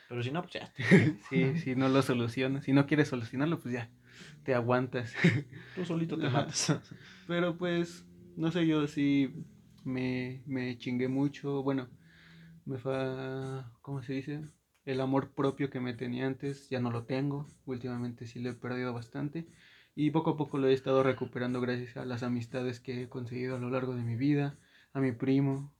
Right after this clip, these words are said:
Speaker 2: a la familia. Este, me han ayudado bastante a,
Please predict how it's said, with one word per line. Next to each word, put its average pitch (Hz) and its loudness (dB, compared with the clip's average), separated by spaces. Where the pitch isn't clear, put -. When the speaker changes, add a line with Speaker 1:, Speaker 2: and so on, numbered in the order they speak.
Speaker 2:
a 127 -6
la 120 -2
familia. 127 -4
Este, 127 -6
me 131 0
han 131 2
ayudado 123 -2
bastante 123 -8
a, 120 -8